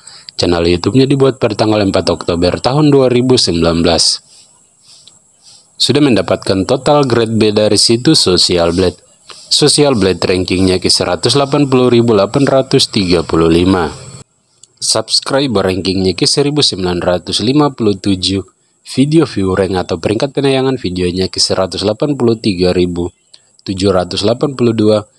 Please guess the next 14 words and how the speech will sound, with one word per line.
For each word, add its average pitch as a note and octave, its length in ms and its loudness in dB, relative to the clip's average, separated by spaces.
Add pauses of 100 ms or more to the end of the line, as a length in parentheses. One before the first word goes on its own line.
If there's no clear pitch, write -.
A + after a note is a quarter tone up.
(300)
Country F#2+ 480 -2
rank F2+ 240 -2
atau F2 80 -4
peringkat A#2+ 400 -4
pada B2+ 160 0
negara F2+ 400 0
Indonesia F2+ 720 -2
ke - 80 -8
seribu C3+ 400 -2
seratus G2+ 480 -4
delapan F2+ 400 -4
puluh F2 160 -2
tiga, F2+ 320 -4
dan E2+ 240 -4